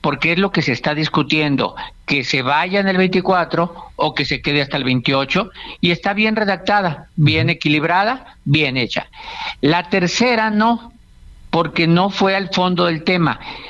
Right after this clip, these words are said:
disfrazó el fondo del tema. El fondo del tema es,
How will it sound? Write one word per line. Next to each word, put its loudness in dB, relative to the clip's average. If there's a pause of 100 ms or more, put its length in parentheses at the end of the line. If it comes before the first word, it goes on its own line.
(140)
disfrazó 2
el -2
fondo 0
del 0
tema. 0 (160)
El -2
fondo 2
del 0
tema 2
es, 0